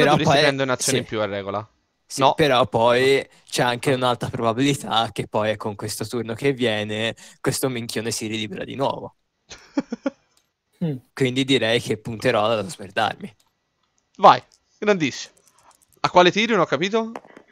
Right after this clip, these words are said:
Speaker 1: Al, a sto galoppante.
Speaker 2: Ah, preso,
Speaker 1: E
Speaker 2: vai.
Speaker 1: lo prendo?
Speaker 2: Sì, col tre sì.
Speaker 1: Sì, al tre. Allora mi, mi smerdo, passo di livello.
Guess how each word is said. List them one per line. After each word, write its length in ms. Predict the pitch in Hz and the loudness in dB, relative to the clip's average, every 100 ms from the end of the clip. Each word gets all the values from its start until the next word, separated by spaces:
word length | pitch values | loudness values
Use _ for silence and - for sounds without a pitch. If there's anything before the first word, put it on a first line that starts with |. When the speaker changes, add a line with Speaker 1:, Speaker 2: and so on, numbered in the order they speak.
| - | -4
Speaker 1:
Al, 680 | 107 104 101 104 101 104 | 0 2 2 0 -2 -4
a 840 | - - - - - _ _ _ - | -6 -6 -6 -8 -12 _ _ _ -18
sto 220 | - 107 | -14 -12
galoppante. 640 | 110 123 - - - - _ _ | -10 -12 -16 -18 -20 -20 _ _
Speaker 2:
Ah, 120 | 165 135 | -2 -2
preso, 420 | - 151 113 175 | -2 -2 2 4
Speaker 1:
E 20 | |
Speaker 2:
vai. 560 | 165 117 113 113 113 113 _ _ | 4 2 -4 -6 -8 -14 _ _
Speaker 1:
lo 100 | 120 | -20
prendo? 440 | - 113 - 156 _ _ _ _ | -14 -12 -10 -14 _ _ _ _
Speaker 2:
Sì, 180 | - 147 - _ | -2 -2 -2 _
col 180 | 127 120 | -6 -2
tre 220 | 175 208 | 2 2
sì. 280 | - 127 - _ | 2 -4 -4 _
Speaker 1:
Sì, 180 | - - | -18 -12
al 140 | - 113 | -12 -12
tre. 260 | - 107 _ _ _ _ | -14 -16 _ _ _ _
Allora 480 | - - - 90 - | -14 -10 -8 -8 -12
mi, 180 | 98 - | -16 -16
mi 240 | 113 113 | -12 -12
smerdo, 640 | 98 101 104 101 117 147 - - | -10 -8 -8 -8 -6 -6 -8 -10
passo 280 | 110 - - | -10 -10 -10
di 140 | 214 | -8
livello. 640 | 110 - - - - 143 | -6 -6 -8 -8 -8 -8